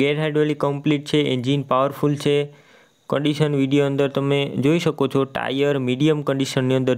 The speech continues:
જોવા મળશે. એકદમ ચા-, સાચવેલું tractor છે. કિંમત ખાલી એક લાખ અને વીસ હજાર રાખેલી છે, કિંમતમાં હજુ તમને ફેરફાર કરી આપશે ભૂદરભાઈ, કિંમત fix રાખેલી નથી. tractor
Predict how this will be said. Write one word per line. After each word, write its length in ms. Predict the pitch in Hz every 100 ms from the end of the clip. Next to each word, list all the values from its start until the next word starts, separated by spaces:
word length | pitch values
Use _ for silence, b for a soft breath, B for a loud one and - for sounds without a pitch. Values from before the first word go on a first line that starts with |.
| 123
જોવા 180 | 139 147
મળશે. 300 | 175 175 113 110 B B B 160
એકદમ 280 | 170 175 160
ચા-, 180 | 143 131 - -
સાચવેલું 680 | 107 123 127 165 165 165 156
tractor 440 | 143 147 - 180 151
છે. 100 | 135 131 - b b b b b b -
કિંમત 300 | 170 180 175
ખાલી 280 | 180 175 - 151
એક 180 | 170 175
લાખ 300 | 165 165 165
અને 120 | 160 139
વીસ 260 | 147 165 165 151
હજાર 160 | 156 143
રાખેલી 420 | 170 208 185 -
છે, 80 | 139
કિંમતમાં 600 | 120 131 143 156 160 156 143
હજુ 100 | 160
તમને 360 | 160 156 156 156 156 147
ફેરફાર 420 | 135 135 151 147 127
કરી 220 | 147 160 151
આપશે 240 | 147 156
ભૂદરભાઈ, 680 | 123 117 123 165 135 123 117 117 B B B
કિંમત 360 | 147 165 170 160 -
fix 320 | 147 147 147
રાખેલી 400 | 127 127 147 147
નથી. 400 | 151 180 180 127 120 B B B B B _ _ _ _ _ -
tractor 320 | 160 165 175